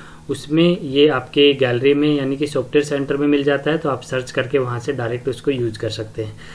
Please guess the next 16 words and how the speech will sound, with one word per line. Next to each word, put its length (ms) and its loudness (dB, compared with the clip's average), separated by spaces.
तो 80 2
ये 240 4
आपके, 600 4
अम, 200 -4
बात 260 0
हो 100 4
गई 140 2
जीआईएमपी 540 0
के 100 4
बारे 240 0
में। 200 -2
Starting 380 2
with 200 4
जीआईएमपी, 500 4
जब 180 6
आप 320 0